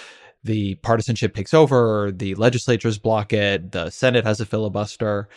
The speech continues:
And so one, this is one of my really big concerns for, for the American political experiment, that I think the way we think it should work is we organize people and we, um, push, you know, and we push.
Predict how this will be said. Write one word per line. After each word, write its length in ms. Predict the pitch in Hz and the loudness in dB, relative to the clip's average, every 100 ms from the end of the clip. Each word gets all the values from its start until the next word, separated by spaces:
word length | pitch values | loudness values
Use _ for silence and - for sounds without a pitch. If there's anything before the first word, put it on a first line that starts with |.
| - - - _ | -20 -20 -20 _
And 120 | 139 135 | 0 4
so 100 | 165 | 4
one, 380 | 156 226 185 | 4 0 0
this 160 | 160 190 | -4 -2
is 120 | 185 | 0
one 160 | 131 131 | 2 2
of 80 | 107 | 2
my 220 | 107 120 | 2 4
really 260 | 117 107 | 2 -2
big 220 | 101 104 - | -2 -2 -2
concerns 560 | 101 - 107 113 107 | -8 -2 0 0 -2
for, 260 | - 104 90 | -2 -4 -2
for 100 | - | -2
the 100 | 104 | 0
American 320 | 104 101 110 | 0 0 -2
political 320 | 101 101 101 | -2 -2 -4
experiment, 840 | 101 - 120 156 185 87 - 101 - _ - - _ - | -6 -4 0 2 2 -2 -6 -12 -16 _ -20 -20 _ 4
that 260 | 120 120 - _ _ _ _ - | 4 4 -2 _ _ _ _ -10
I 220 | - 127 | 0 2
think 260 | - 170 180 | 2 2 4
the 80 | |
way 220 | 156 123 123 | 6 6 4
we 140 | 120 | 2
think 220 | - 113 | -2 -2
it 80 | 117 | -2
should 220 | - 101 | -2 -8
work 420 | 104 - 117 - | -4 -2 -2 -4
is 220 | - 110 113 | -6 -4 -2
we 120 | 113 | -2
organize 580 | - 110 110 113 117 - | 0 -2 0 2 0 0
people 560 | - 117 139 175 196 | -4 0 0 2 0
and 320 | - 110 107 | 0 -2 -2
we, 320 | 107 104 98 101 | -2 -2 -2 -4
um, 520 | 104 92 95 92 - _ | -4 -4 -4 -8 -10 _
push, 360 | - 131 - - | 0 0 0 -6
you 200 | - 117 | -6 -2
know, 140 | 107 | 0
and 100 | 104 | 0
we 100 | 104 | -2
push. 540 | 101 - - 165 - | 0 0 0 -6 -10